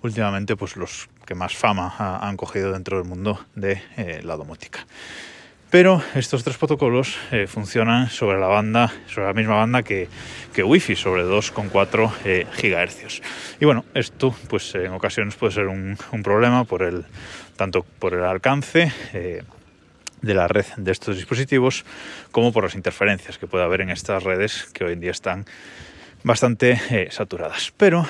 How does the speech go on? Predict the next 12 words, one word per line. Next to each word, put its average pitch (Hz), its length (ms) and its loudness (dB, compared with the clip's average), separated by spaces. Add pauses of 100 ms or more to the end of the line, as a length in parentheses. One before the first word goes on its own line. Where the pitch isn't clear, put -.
(140)
el 110 140 -2
protocolo, 139 680 4 (120)
eh, 123 260 -4
Z-Wave 147 520 4 (460)
es 120 120 0
un 131 80 2
protocolo 113 360 2
que 101 100 -2
ya 104 60 2
lleva 101 220 -2
muchos 123 480 0
años 107 460 -2